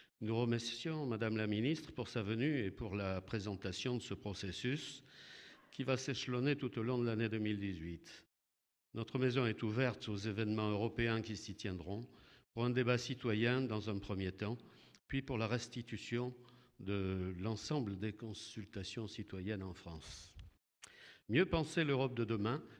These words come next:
telle est l'ambition de ces consultations européennes à venir, et le groupe de la coopération la partage.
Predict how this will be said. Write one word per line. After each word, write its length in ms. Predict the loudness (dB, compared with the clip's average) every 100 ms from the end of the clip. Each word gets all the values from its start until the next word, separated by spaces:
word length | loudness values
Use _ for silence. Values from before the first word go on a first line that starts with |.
| -4
telle 160 | 0 2
est 80 | 2
l'ambition 480 | 2 0 -2 -2
de 60 | -2
ces 160 | -2 -4
consultations 840 | -4 -2 -4 -2 -4 -2 -2 0
européennes 560 | 0 -2 -2 0 0
à 80 | 0
venir, 460 | -4 -4 -2 -2 -4 -12 -20 -20 -20 -18 -12 -2
et 60 |
le 80 | 0
groupe 220 | 0 2
de 80 | 2
la 100 | 2
coopération 720 | 0 -2 0 0 -2 -2 0
la 160 | 0 -2
partage. 720 | -4 -6 -6 -6 -6 -6